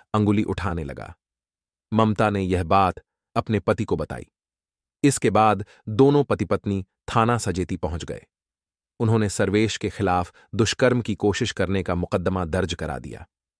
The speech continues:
रिपोर्ट दर्ज होते ही पुलिस सक्रिय हुई और आनन फानन में सर्वेश को गिरफ्तार कर कानपुर जेल भेज दिया। सर्वेश चार महीने जेल में रहा।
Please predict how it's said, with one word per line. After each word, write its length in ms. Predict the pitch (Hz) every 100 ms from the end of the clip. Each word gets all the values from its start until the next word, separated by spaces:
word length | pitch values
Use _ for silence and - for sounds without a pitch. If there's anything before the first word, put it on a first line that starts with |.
| _ _ -
रिपोर्ट 360 | 107 120 117
दर्ज 280 | 101 107 104
होते 300 | 85 107 110
ही 260 | 90 98 98 _ _
पुलिस 200 | 117 107
सक्रिय 360 | - 98 - 90
हुई 280 | 82 71 - _ _ _ -
और 140 | 113 -
आनन 320 | 120 127 123
फानन 320 | - 107 117
में 280 | 120 90 78 _ _
सर्वेश 480 | - 120 104 120 -
को 140 | 110
गिरफ्तार 520 | 90 95 92 110 104 95
कर 260 | 80 110 - _ _ -
कानपुर 420 | 98 95 113 101
जेल 260 | 85 82
भेज 240 | 73 82 76
दिया। 220 | 71 - _ _ _ _ _ _ _
सर्वेश 520 | - 107 117 113 - _ -
चार 260 | 117 113
महीने 320 | 113 101 107 95
जेल 280 | 92 82
में 100 | 76
रहा। 260 | 65 -